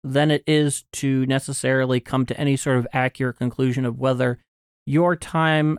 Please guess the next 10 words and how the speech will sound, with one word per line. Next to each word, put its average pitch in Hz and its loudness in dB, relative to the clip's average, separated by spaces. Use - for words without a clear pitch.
in 139 2
which 139 -2
you 135 0
exist 127 0
and 123 2
where 139 2
you 127 2
exist 120 -2
is 123 0
undergoing 127 0